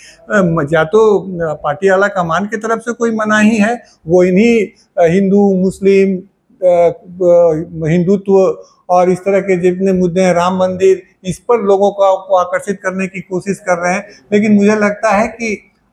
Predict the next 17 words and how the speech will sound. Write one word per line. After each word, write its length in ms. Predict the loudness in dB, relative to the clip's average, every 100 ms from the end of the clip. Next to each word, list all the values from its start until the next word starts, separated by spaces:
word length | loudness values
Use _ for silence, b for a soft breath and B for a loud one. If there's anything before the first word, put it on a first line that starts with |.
| -2
आने 240 | 2 2
वाले 300 | 2 2 2
दिनों 300 | 0 -2 -2
में 240 | -4 -6 -8
ये 260 | -2 0
जो 260 | 2 0 -2
ब-, 300 | -4 -8 -6
बयानबाजी 600 | -6 -4 -2 -2 0 -4
का 200 | 0 0
ये 240 | 0 -4 -8
है, 260 | -8 -10
वो 120 | -2
और 260 | 0 0 0
नीचे 320 | -4 -2 -2
स्तर 180 | -4 -10
पर 220 | -14 -16
गिरेगा। 420 | -16 -16 -18 -20